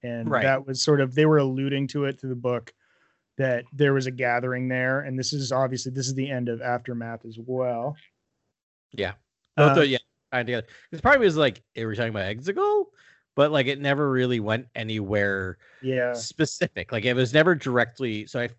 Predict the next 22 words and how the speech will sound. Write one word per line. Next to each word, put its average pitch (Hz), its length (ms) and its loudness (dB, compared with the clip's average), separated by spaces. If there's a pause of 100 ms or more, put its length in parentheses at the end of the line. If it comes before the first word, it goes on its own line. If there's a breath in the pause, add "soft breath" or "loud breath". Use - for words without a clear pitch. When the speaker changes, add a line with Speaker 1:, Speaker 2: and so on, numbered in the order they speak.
(120)
Speaker 1:
Yeah, 160 120 4
Speaker 2:
that 160 120 4
makes 170 160 6
Speaker 1:
it's 147 100 -8
big 208 200 8
Speaker 2:
sense 240 60 6
Speaker 1:
enough 226 200 4
that 185 140 2
they 175 100 6
Speaker 2:
Jakku. 143 260 0
Speaker 1:
could 147 200 0
retcon 160 240 2
it 151 80 -2
to 156 100 -6
be 151 100 2
Exegol 147 640 0
later 131 340 -2
if 120 100 -4
they 127 120 -4
wanted 123 380 -6
to. 151 300 -4
Speaker 2:
Yeah. 98 240 -2